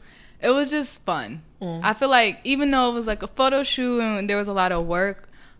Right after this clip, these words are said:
Speaker 1: uh, all of the people on that photo shoot, like, we all had a really, really good time. But I feel like you're the only person who I, like, kept close contact with.
Speaker 2: Aw.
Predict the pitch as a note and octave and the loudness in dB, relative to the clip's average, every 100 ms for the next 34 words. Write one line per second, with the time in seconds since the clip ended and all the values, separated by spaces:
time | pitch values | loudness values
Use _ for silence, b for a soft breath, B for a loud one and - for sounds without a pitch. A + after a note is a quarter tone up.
0 | - E3+ E3 C#3+ - - - _ - A3+ | -8 -6 -4 -6 -8 -14 -20 _ 6 6
1 | C#4 B3 A3 A3+ F#3 F3 C#3 D3 - B2+ | 8 4 0 -6 -6 -6 -6 -8 -10 -12
2 | A#2 - - F3+ F#3+ F#3+ - F#3+ F#3 F#3 | -12 -14 -16 -16 -16 -16 -10 -8 -8 -8
3 | E3+ F3 F3+ E3+ E3 E3+ F3 F3 E3+ D3+ | -10 -12 -12 -12 -12 -12 -14 -12 -10 -10
4 | D3+ C#3+ D3+ D3+ D#3 D#3 F3 D3+ F3 F3+ | -10 -10 -12 -10 -10 -8 -6 -6 0 0
5 | E3 B B - G#3+ C4 A3+ G3 F3+ F3+ | 0 B B -14 -4 0 0 -2 -6 -2
6 | F#3+ F#3 F3 E3+ C#3+ F3+ F3+ F3+ F#3 E3 | 2 2 0 -4 -6 -6 -6 -6 -4 -4
7 | D#3 C3+ C#3 F#3 - - - B2+ - - | -4 -6 -10 -12 -16 -16 -14 -12 -12 -14
8 | F#2 - - - D#2 - - D#3+ | -14 -14 -16 -16 -16 -12 -6 -6